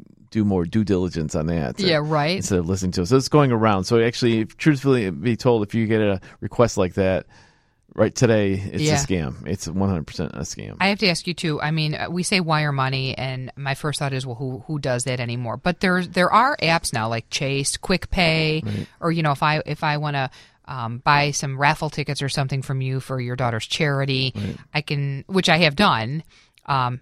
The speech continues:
Speaker 2: not with you, with,
Speaker 1: Right,
Speaker 2: with
Speaker 1: exactly.
Speaker 2: family.
Speaker 1: Right.
Speaker 2: You know, you can, is it okay to use these sites like the Quick Pay and where I can transfer money from my account to yours?
Speaker 1: Yeah, those are all legitimate sites. If they're tied in with your bank somehow, those are legitimate sites. We're saying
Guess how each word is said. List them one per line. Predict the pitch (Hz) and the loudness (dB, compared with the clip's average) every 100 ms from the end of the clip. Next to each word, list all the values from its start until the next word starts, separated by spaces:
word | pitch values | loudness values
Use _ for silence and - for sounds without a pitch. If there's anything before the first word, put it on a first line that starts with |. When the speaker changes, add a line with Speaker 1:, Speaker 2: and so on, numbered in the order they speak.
| 180 | 0
Speaker 2:
not | 123 | 0
with | - 92 | 0 -8
you, | 87 | -8
with, | 104 | 0
Speaker 1:
Right, | 113 82 | 2 2
Speaker 2:
with | 110 | 0
Speaker 1:
exactly. | - 160 | 2 2
Speaker 2:
family. | 147 151 120 | 2 0 0
Speaker 1:
Right. | 110 85 - | 0 0 -2
Speaker 2:
You | 202 | 2
know, | 185 | 4
you | 180 180 | 2 0
can, | 190 - | -2 0
is | 220 226 | 0 2
it | |
okay | 359 381 - 370 | 2 0 0 2
to | |
use | 339 320 311 - | 2 2 -2 0
these | 302 294 | 0 2
sites | - 277 285 - - | 0 0 0 -4 -2
like | 247 | -2
the | - | -2
Quick | 233 - 262 - - | -8 -2 -4 -2 -2
Pay | 240 233 226 233 214 | 2 2 4 2 2
and | 196 | 2
where | 185 | 2
I | 180 | 2
can | 196 | 0
transfer | - 202 190 190 | 0 0 0 0
money | 180 175 175 | 2 2 0
from | - 170 | 0 2
my | 170 165 | 2 2
account | 165 170 160 165 - | 0 0 0 0 -2
to | - | -6
yours? | 175 160 165 214 226 - | -4 -2 -2 -2 -6 2
Speaker 1:
Yeah, | 151 | 4
those | 170 208 | 4 4
are | |
all | 220 | 4
legitimate | 160 127 139 120 | 4 4 4 4
sites. | - 127 107 104 | 4 4 4 2
If | 110 | 2
they're | 117 | 2
tied | 104 139 139 | 2 2 4
in | 139 | 4
with | 120 101 | 0 0
your | 98 | 2
bank | - 107 | 2 2
somehow, | - 107 92 92 98 | 0 -2 0 0 0
those | 107 | 0
are | |
legitimate | 107 101 107 101 90 | 0 0 2 0 0
sites. | - - 104 92 - | -4 0 2 2 -2
We're | 113 127 | 0 0
saying | - 113 104 95 | 0 0 2 0